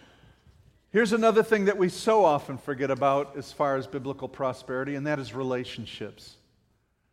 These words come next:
This far exceeds how much money you have.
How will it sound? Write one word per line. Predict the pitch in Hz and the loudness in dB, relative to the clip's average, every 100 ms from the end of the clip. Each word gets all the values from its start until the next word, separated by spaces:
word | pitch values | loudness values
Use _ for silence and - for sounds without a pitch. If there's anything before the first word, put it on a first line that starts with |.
| _ | _
This | 180 - | -2 -2
far | - - 220 226 226 | -2 8 10 12 10
exceeds | 208 - - - 202 175 127 98 82 - - - _ _ _ _ _ _ | 6 0 -10 -4 -2 -2 -4 -8 -16 -20 -20 -20 _ _ _ _ _ _
how | - 147 | -6 -4
much | 143 - | -4 -6
money | 139 139 127 | -6 -6 -6
you | 120 | -8
have. | 107 113 98 76 | -6 -6 -8 -12